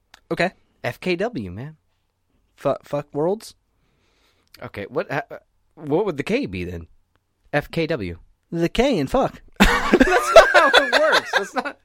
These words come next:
Speaker 2: It was fat kid wrestling.
Speaker 1: Okay.
Speaker 2: 'Cause we were all fat and we were kids, right? It started off as a school project, but I was, uh, I was Tum Tum the Unholy, right?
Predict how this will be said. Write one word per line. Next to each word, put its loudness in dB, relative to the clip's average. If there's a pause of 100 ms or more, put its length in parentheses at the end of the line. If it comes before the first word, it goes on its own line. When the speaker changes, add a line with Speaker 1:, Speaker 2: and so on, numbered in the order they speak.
(720)
Speaker 2:
It 0
was -4
fat -4
kid -2
wrestling. -4 (440)
Speaker 1:
Okay. 4
Speaker 2:
'Cause 2
we -2
were 0
all 2
fat -12 (440)
and -6
we -8
were -10
kids, -20 (200)
right? -6 (280)
It -2
started 2
off 0
as -8
a -12
school -10
project, -8
but -10
I -4
was, -4
uh, -8 (140)
I -8
was -8
Tum -10
Tum -10
the -8
Unholy, -10 (220)
right? -14